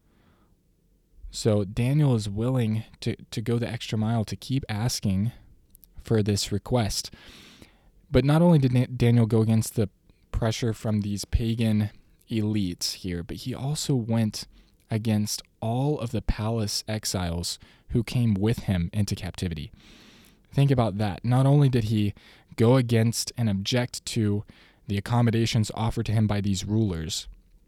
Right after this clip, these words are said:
we must not forget that he also was in the presence of other Israelites who had grown up worshiping God and living as he had in Israel. There were probably many of them acquaintances of his.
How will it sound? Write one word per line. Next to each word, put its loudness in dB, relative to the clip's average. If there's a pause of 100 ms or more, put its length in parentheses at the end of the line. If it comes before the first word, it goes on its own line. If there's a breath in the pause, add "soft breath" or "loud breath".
(560)
we 4
must 4
not 2
forget -2
that -6
he -2
also -2
was -4
in 2
the -2
presence -4 (380 loud breath)
of -6
other 0 (400 soft breath)
Israelites -2
who 0
had 0
grown 0
up -2
worshiping 0
God -2
and -2
living -2
as -4
he -2
had -4
in -2
Israel. -4 (460 soft breath)
There 4
were 4
probably 2
many 4
of 2
them 0
acquaintances -2
of -10
his. -12